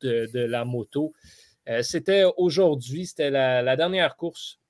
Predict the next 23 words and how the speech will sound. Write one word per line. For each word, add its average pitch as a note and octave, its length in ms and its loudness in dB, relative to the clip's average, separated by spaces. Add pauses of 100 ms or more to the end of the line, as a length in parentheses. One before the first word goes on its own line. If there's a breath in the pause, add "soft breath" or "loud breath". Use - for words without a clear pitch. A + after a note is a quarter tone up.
(160)
euh, C3+ 120 -4
de B2+ 100 -2
la C3+ 120 2
saison C3+ 440 -2
en D3+ 140 0
moto B2+ 340 -4
G C3 220 -4
P D3+ 280 -6
et D3+ 140 -2
c'était E3+ 400 -4
sa F3 240 4
dernière D#3 520 2
course - 420 -10
en D#3 160 0
carrière. C3+ 760 0 (480 soft breath)
Euh, A#2 180 0
il A#2 60 -4
a A#2 40 -6
décidé A#2+ 380 -8
de A#2+ 200 -2
prendre F3+ 280 -4
sa F3+ 160 4
retraite C#3+ 460 0